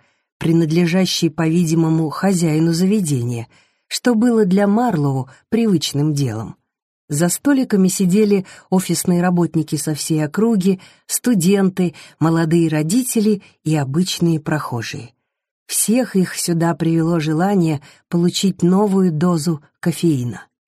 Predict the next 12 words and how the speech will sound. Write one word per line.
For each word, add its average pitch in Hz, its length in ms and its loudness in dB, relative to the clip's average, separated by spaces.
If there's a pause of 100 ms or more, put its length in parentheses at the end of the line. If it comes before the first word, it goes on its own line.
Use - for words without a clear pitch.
(760)
Джудит 180 480 0
присела 160 520 0
за 156 160 -2
свободный 156 580 -2
столик 185 540 -2
в 180 80 0
уголке 147 420 -2
помещения. 151 800 -6 (640)
К - 80 -2
ней 170 180 2
подошёл 160 440 -4
официант, 180 680 -4